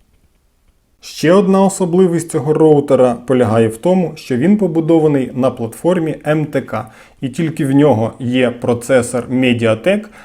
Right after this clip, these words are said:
так як у всіх інших встановлені Qualcomm.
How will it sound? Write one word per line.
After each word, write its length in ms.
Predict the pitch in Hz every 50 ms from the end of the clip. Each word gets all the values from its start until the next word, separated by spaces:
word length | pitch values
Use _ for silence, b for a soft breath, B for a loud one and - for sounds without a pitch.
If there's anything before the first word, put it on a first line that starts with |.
| B B B
так 240 | 135 135 131 - 127
як 220 | 120 120 - -
у 40 | 147
всіх 380 | 120 - - 131 117 - -
інших 400 | 170 196 220 214 214 214 190 -
встановлені 840 | - - - - 117 120 135 165 180 180 185 180 165 160 160 160 160 156
Qualcomm. 600 | - 120 131 147 151 143 - - 117 104 107